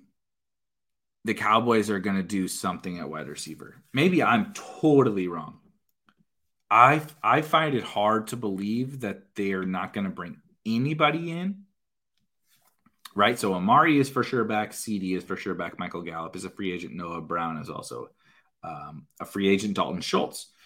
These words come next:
is a free agent. I find it incredibly hard to believe that after the year that they just had, they're comfortable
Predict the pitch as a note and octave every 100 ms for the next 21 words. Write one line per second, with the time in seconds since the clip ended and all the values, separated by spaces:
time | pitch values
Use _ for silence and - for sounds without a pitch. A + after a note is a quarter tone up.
0 | _ - F#2+ F#2+ F#2+ F2 D#2 - - _
1 | - - - - - A#2 D3+ F3+ E3+ E3
2 | D3+ C3 G#2 F#2 - A2 G#2 G#2 G2+ G2+
3 | G2 G2 F2 F#2 F#2 F#2 - - _ -
4 | - - - G#2+ B2 B2+ C#3 B2 G2 G2
5 | G#2 G2+ F#2 F#2+ F#2+ F#2+ - F#2 F#2 F#2+
6 | G2+ _ _ _ G2 G2 G2 G#2 G2+ -
7 | A#2+ A#2+ A#2 A#2 A#2